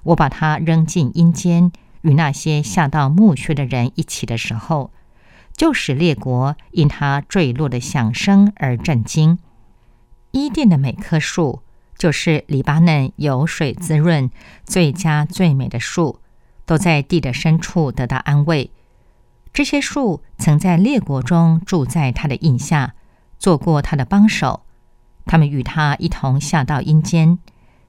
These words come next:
加入那些被刀剑杀害的人。在伊甸所有的树木中，有谁的荣美和高大能与你相比呢？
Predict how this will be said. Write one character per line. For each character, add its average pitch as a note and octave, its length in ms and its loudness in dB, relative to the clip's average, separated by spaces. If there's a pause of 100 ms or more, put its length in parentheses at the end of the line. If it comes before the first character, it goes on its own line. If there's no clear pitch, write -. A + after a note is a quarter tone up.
加 C4+ 140 0
入 D4 200 2
那 F3+ 180 2
些 D3+ 320 -2
被 D3 200 -2
刀 C#3 240 -2
剑 C#3 300 -2
杀 D3 300 -4
害 C#3+ 240 -4
的 A#2 100 -4
人。 B2 320 0 (1000)
在 G3+ 240 0
伊 C#4+ 140 0
甸 B3 320 4
所 - 180 -2
有 C#3 120 0
的 B2+ 260 -2
树 - 240 0
木 D3 180 4
中， F3+ 380 2 (480)
有 F3 260 2
谁 E3 200 -2
的 F3+ 100 2
荣 F#3 260 4
美 G3+ 240 2
和 C#3 220 -4
高 E3+ 260 0
大 E3 300 0 (320)
能 F3 240 6
与 G3+ 160 4
你 C#4+ 160 2
相 B3 320 0
比 B2 240 -2
呢？ E3 280 2